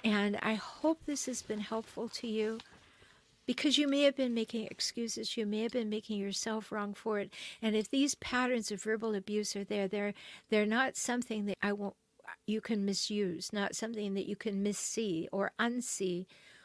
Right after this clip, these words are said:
but you have to be clear about what they look like so you can see them. You know, the brain needs a pattern, so I wanted to give you a pattern so you could identify the patterns of verbal abuse.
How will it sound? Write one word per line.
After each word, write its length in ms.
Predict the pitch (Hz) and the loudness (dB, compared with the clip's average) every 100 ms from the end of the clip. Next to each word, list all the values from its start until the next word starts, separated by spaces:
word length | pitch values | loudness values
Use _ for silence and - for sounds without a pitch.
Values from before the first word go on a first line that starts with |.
| - | -2
but 120 | 226 | 0
you 80 | 214 | 4
have 260 | 262 269 | 4 4
to 100 | - | 2
be 140 | 262 247 | -2 -2
clear 560 | - 302 330 254 185 - | -4 -2 4 6 4 2
about 240 | 202 196 | -2 0
what 160 | 208 - | -2 0
they 120 | 220 | 2
look 280 | 247 269 - | 2 0 -4
like 200 | 180 - | -4 -4
so 160 | - | -4
you 180 | 208 220 | -2 -4
can 300 | - 226 226 | -6 -6 -4
see 280 | 202 - 226 | -4 -2 -2
them. 240 | 180 - - _ - _ _ _ | -2 -6 -14 _ -20 _ _ _
You 100 | 196 | -4
know, 80 | 190 | -2
the 140 | 185 180 | -2 -2
brain 440 | 196 226 233 240 | 0 2 4 2
needs 300 | 220 226 - | 2 0 -4
a 60 | 214 | -8
pattern, 580 | - 226 214 180 156 | -4 -2 0 0 -4
so 200 | - - | -6 -4
I 40 | 185 | -4
wanted 340 | 185 202 208 | -2 -2 -2
to 80 | - | -2
give 200 | 233 226 | -4 -2
you 100 | 226 | -2
a 60 | 214 | -4
pattern 540 | - 269 262 208 175 | -2 2 2 2 0
so 160 | - 190 | -2 -4
you 160 | 185 | -4
could 160 | 190 190 | -2 -2
identify 880 | 180 180 - 190 196 196 - 165 - - - - - | -2 -2 0 0 0 -6 -4 -6 -6 -12 -18 -18 -6
the 120 | 196 | -4
patterns 720 | 190 - 202 190 185 180 190 - | -4 -4 0 0 0 -2 -4 -4
of 180 | 190 170 | -4 -2
verbal 460 | 185 180 180 175 - | -2 -2 0 -4 -6
abuse. 680 | 175 175 175 175 180 - - | -8 -6 -4 -4 -6 -12 -16